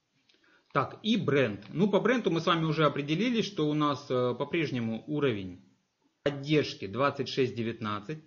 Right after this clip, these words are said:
А пока он ещё не пробит, цена ниже его не закрепилась. Опять-таки, если мы посмотрим с вами на индикатор весомый осциллятор, то здесь, конечно же, есть дивергенция. Ну, в принципе, это неудивительно. Если мы с вами посмотрим на стохастик, то здесь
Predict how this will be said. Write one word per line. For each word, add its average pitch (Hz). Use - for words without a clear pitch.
А -
пока 170
он 160
ещё 127
не 139
пробит, 120
цена 143
ниже 151
его 120
не 123
закрепилась. 135
Опять-таки, 175
если 151
мы 139
посмотрим 143
с -
вами 135
на 120
индикатор 135
весомый 143
осциллятор, 185
то 147
здесь, 170
конечно 151
же, 113
есть 113
дивергенция. 98
Ну, 123
в 127
принципе, 131
это 123
неудивительно. 107
Если 190
мы 190
с 190
вами 185
посмотрим 170
на 170
стохастик, 180
то 139
здесь 143